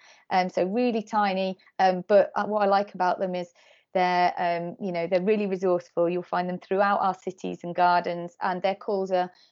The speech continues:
um, are quite distinctively different from each other. So they're a really nice entry-level bat to start learning about, and you get this kind of quite fat, splatty sound, I've had it described as, on the bat detector.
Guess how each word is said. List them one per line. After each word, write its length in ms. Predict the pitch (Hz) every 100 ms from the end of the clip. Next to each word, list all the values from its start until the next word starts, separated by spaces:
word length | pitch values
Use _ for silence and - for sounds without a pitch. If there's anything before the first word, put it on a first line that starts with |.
| -
um, 260 | 185 175 170
are 80 | 185
quite 380 | - 196 185
distinctively 580 | - - 190 - 185 180
different 380 | 180 214 175 170
from 140 | 175
each 180 | 170 -
other. 180 | 175 175 170
So 100 | 180
they're 180 | 196
a 40 | 196
really 260 | 208 226
nice 280 | 202 202 190 -
entry-level 540 | 202 - 202 180 175
bat 260 | 175 175 -
to 100 | 185
start 340 | - 175 175 -
learning 360 | 185 170 170 170
about, 320 | 170 160 -
and 100 | 175
you 80 | 175
get 120 | 185
this 140 | 180
kind 220 | - 180 175
of 80 | 170 _ _ _ -
quite 300 | - 208 208 _
fat, 420 | - - 196 - _
splatty 640 | - - 208 202 - 208 185
sound, 320 | 190 175 170
I've 120 | 170
had 160 | 175 170
it 100 | 170
described 540 | 170 - 175 170 170
as, 180 | 170 170 _ _ -
on 160 | 190 185
the 80 |
bat 200 | 180 185 -
detector. 480 | 185 - 165 -